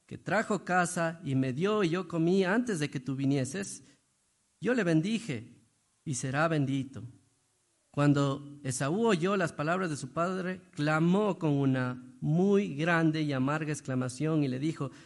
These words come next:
'Bendíceme a mí también, padre mío.' Y él le dijo, 'Vino tu hermano con engaño y tomó tu bendición.' Y Esaú respondió,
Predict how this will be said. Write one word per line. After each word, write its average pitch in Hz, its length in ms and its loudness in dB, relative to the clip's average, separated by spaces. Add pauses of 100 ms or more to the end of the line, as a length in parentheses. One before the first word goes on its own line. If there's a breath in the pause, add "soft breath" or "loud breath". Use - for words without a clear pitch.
(200 loud breath)
'Bendíceme 190 540 2
a 170 40 2
mí 175 140 2
también, 170 400 2
padre 160 300 0
mío.' 151 280 2
Y 123 140 -2
él 160 80 -2
le 156 100 0
dijo, 151 380 -4 (920)
'Vino 240 340 6
tu 202 80 -2
hermano 190 440 4
con 156 160 4
engaño 147 680 4
y 123 80 0
tomó 135 380 0
tu 147 120 -4
bendición.' 135 680 -2
Y 127 40 -4
Esaú 147 320 -2
respondió, 143 600 -2